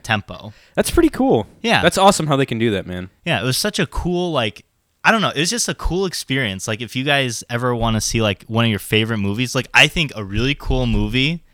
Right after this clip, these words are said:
Speaker 1: to see done live by the
Speaker 2: Oh,
Speaker 1: orchestra.
Speaker 2: wait, let me guess, let me guess.
Speaker 1: Go ahead.
Speaker 2: <clears throat> A really cool movie done live in an orchestra scene. Um,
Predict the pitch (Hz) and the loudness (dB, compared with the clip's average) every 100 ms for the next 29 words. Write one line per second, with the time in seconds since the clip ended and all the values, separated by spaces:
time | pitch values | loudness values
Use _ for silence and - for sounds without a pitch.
0 | _ - 110 - 120 123 - - 113 - | _ -6 -4 0 0 -2 -6 -16 -20 -10
1 | - 110 107 95 104 117 117 101 95 135 | -2 0 2 2 0 0 -2 -4 2 4
2 | 131 135 147 151 131 107 - 110 101 95 | 4 4 4 4 4 0 0 -4 -2 -4
3 | - - 107 92 92 - 226 254 247 196 | -2 0 2 0 -4 -8 0 4 6 6
4 | 123 - - - 117 110 107 135 151 156 | 2 -8 -20 -10 -6 -4 2 2 4 0
5 | - - 127 123 117 110 107 104 101 - | -6 0 2 2 0 -2 -2 -2 -4 -8
6 | _ 107 107 117 107 98 95 98 95 - | _ 0 0 0 -2 -2 -2 -4 -6 -14
7 | - 101 95 - 87 98 95 - - 92 | -10 -10 -10 -10 -8 -8 -10 -12 -10 -8
8 | 95 92 - - - - 87 76 58 50 | -8 -10 -16 -16 -16 -14 -14 -14 -16 -18
9 | 50 50 _ _ - - - - _ - | -20 -20 _ _ -20 -20 -20 -20 _ -2
10 | 160 180 185 185 190 190 180 | 4 4 4 4 2 0 -4